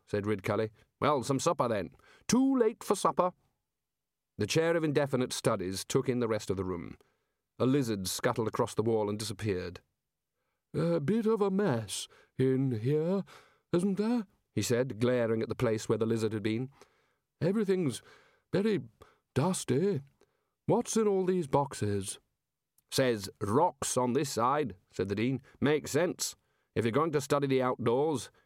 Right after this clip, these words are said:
do it in the warm." "But what about all the fishing nets and coconuts?" The Dean had to agree the point.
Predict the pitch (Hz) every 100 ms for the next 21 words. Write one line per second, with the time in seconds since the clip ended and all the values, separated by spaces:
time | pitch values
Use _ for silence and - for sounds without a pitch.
0 | _ _ _ - 120 120 123 117 117 113
1 | 110 101 - - _ _ _ _ _ _
2 | _ _ _ _ _ _ _ _ 135 151
3 | - - - - _ - 196 240 214 202
4 | 190 185 139 160 156 151 143 - _ _
5 | _ - - 139 165 143 156 143 - -
6 | _ _ _ 139 143 131 147 - 117 -
7 | - - _ _ _ _ _ _ _ _
8 | _ _ _ _ _ 110 131 131 120 107
9 | 135 123 117 107 123 95 107 117 - -